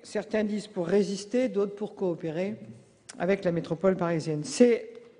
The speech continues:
cet argument qui a emporté le raisonnement du gouvernement et le raisonnement, euh,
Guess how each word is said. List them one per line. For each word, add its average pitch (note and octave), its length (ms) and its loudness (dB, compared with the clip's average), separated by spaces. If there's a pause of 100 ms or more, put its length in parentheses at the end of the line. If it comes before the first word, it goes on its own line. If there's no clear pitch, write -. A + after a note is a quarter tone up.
(120)
cet D#4 320 2
argument B3+ 440 2
qui - 200 -8
a F#3 80 -2
emporté F#3 540 -4
le E3+ 80 -2
raisonnement F3+ 400 -2
du F3+ 80 -4
gouvernement F3 480 -2 (840)
et F3+ 600 4
le F3 80 -4
raisonnement, F#3+ 480 4
euh, F3 240 2